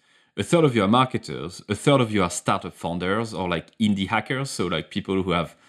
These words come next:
a side projects and trying to, to launch it, and then a third of you are, like, tech people, so you're developers, U X designers,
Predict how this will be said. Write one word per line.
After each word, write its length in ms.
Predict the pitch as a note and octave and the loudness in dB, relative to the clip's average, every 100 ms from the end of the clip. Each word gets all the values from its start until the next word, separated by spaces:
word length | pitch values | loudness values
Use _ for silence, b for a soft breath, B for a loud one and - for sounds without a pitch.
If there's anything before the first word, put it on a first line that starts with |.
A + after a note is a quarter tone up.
| b | b
a 80 | F#2+ | -4
side 240 | - A#2 | -2 -2
projects 440 | - G2 F#2+ F#2+ - | 0 0 2 0 0
and 120 | C#2+ | -4
trying 260 | F2 D#2+ D#2 | -2 -2 -2
to, 280 | E2+ D#2 b b - | -2 -2 b b -4
to 100 | E2+ | 0
launch 280 | E2+ G#2+ | 2 2
it, 200 | E3 - b b b - | 0 -2 b b b 2
and 80 | A2 | 6
then 120 | A2 | 6
a 60 | |
third 240 | G2 C3 A2+ | 2 2 2
of 140 | G2+ | 2
you 120 | G2+ | 2
are, 60 | F#2 | 2
like, 320 | E2 - _ | 2 -2 _
tech 180 | A2+ - | -2 -2
people, 300 | - E2+ D#2 | -6 -12 -12
so 160 | - F2+ | -8 -4
you're 220 | D#2+ - | -4 -6
developers, 960 | F2+ G#2+ G2 G2 - F2+ F2 F2 - | 0 2 2 -2 2 2 2 -2 -4
U 120 | F#2+ F#2+ | 0 0
X 140 | E2 | 0
designers, 920 | F#2 F2 E2 E2+ E2 D#2+ D#2+ - - | -4 -4 -2 0 0 -2 -2 -6 -10